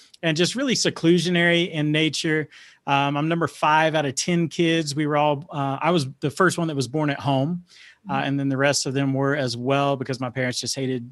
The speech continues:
Speaker 1: uh, medicine and hospitals and all that, organized medicine.
Speaker 2: Okay.
Speaker 1: And, uh, we were all homeschooled.
Speaker 2: They
Speaker 1: And
Speaker 2: like
Speaker 1: so
Speaker 2: disorganization. <laughs>
Speaker 1: Uh, say that again?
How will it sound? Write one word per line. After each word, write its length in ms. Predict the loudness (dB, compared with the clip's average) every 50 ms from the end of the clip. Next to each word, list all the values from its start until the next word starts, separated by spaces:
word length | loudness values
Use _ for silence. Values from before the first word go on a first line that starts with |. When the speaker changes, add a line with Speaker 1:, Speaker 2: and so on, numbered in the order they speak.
| -18 _ -14
Speaker 1:
uh, 200 | -12 -10 -10 -8
medicine 640 | -6 -4 -4 -4 -4 -6 -6 -6 -6 -6 -6 -6 -6
and 200 | -6 -8 -10 -12 -16 -18
hospitals 640 | -18 -10 -8 -8 -8 -8 -8 -8 -8 -8 -8 -10 -10 -10
and 100 | -8 -8
all 120 | -8 -6
that, 260 | -4 -4 -4 -4 -4
organized 380 | -6 -6 -6 -6 -6 -6 -6 -6
medicine. 400 | -6 -6 -6 -6 -8 -8 -10 -12 _ -20 -20 -20 -20 -20 -20 -16 -12
Speaker 2:
Okay. 100 | -12 -12 -12 -12 -10 -2
Speaker 1:
And, 300 | 2 2 4 4 4 6
uh, 180 | 6 6 6 6
we 120 | 6 6
were 100 | 6 6
all 140 | 4 4 4
homeschooled. 720 | 4 2 4 4 2 0 2 4 4 4 4 2 -2 -6 -12 -18 _ -2
Speaker 2:
They 120 | 0 2
Speaker 1:
And 60 | 4 4
Speaker 2:
like 80 | 2
Speaker 1:
so 480 | 2 2 4 4 6 6 6 4 2 0 -2 -4 -8 -10 _ -12
Speaker 2:
disorganization. 300 | -10 -8 -8 -8 -8 -8 _ _ _ _ -12
<laughs> 360 | -12 -12 -12 -20 -20 _ -4
Speaker 1:
Uh, 60 | -2 0
say 180 | 4 6 6 6
that 100 | 6 6
again? 300 | 4 2 2 2 0